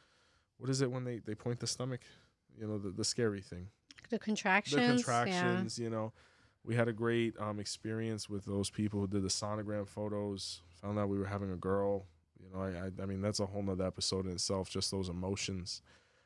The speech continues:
Speaker 1: um, and what it does to the, the male and fatherly mind. Um, you know, one thing I really wanna touch on is, you know, the sign you came with that year. You know, you came with Okana Sode.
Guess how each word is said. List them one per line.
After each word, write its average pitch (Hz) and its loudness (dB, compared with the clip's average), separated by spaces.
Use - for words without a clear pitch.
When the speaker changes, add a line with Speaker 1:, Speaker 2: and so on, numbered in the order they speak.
Speaker 1:
um, 92 -2
and 92 0
what 98 2
it 87 -8
does 95 -2
to 95 -6
the, 85 -8
the - -6
male 98 2
and 87 -4
fatherly 92 -2
mind. 95 0
Um, 85 -6
you 127 4
know, 120 0
one 123 2
thing 139 0
I 131 2
really 120 2
wanna 104 -2
touch 110 -6
on 113 -2
is, 98 -4
you 104 -6
know, 95 -6
the 92 -8
sign 104 -2
you 92 -8
came 113 -6
with 98 -8
that 82 -6
year. 78 -6
You 104 -4
know, 98 0
you 95 -2
came 107 -2
with 104 -2
Okana 98 -2
Sode. 104 -2